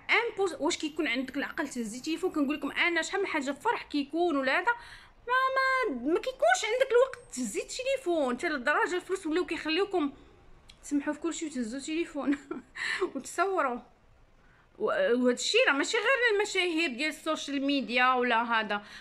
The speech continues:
راه دابا ولا everywhere. قلت لكم راه ولا، ولا عادي، ولا بحال شي حاجه طبيعيه ان الواحد بنت كتسرق في الزنقه، كتقتل، دري كيتقتل ولا كيتكريسه ولا اللي كان، كتلقاي الناس كيتفرجوا كيجبدوا التليفون ويبقاو يصور.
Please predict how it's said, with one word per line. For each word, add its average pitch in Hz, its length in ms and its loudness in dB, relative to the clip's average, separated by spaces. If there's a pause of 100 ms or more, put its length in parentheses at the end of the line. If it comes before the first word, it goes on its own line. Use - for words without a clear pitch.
(140)
راه 220 160 -4
دابا 220 240 0
ولا 233 340 2
everywhere. 480 640 4 (560)
قلت 554 100 -2
لكم 659 100 -12
راه 508 500 4
ولا، 381 100 2
ولا 508 140 4 (260)
عادي، 269 120 -2
ولا 349 460 6 (1200)
بحال 254 300 0 (220)
شي - 60 -8
حاجه 508 340 4
طبيعيه 494 420 6
ان 370 100 2
الواحد 381 360 0 (160)
بنت 370 220 2
كتسرق 339 500 -6
في - 60 -12
الزنقه، 277 360 -4
كتقتل، 330 600 -4
دري 262 200 -2
كيتقتل 415 560 -2
ولا 302 100 0
كيتكريسه 330 600 -4
ولا 349 120 2
اللي 339 340 -2
كان، 539 240 2 (440)
كتلقاي 381 300 -4
الناس 349 200 2
كيتفرجوا 311 520 -4
كيجبدوا 262 320 -6
التليفون 285 360 -6
ويبقاو 302 340 -4
يصور. 277 420 -2